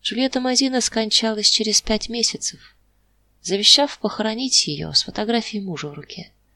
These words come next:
Она покоится рядом с Федерико Феллини на кладбище Римини,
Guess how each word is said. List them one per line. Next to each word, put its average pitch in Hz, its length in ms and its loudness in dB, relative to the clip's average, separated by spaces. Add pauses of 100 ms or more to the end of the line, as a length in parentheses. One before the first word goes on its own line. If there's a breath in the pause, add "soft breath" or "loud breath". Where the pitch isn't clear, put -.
(1200)
Она 311 200 -2
покоится 240 500 2
рядом 247 300 0
с - 60 4
Федерико 170 420 -6
Феллини 202 540 -8 (120)
на 156 100 -4
кладбище 143 560 -4
Римини, 185 460 -12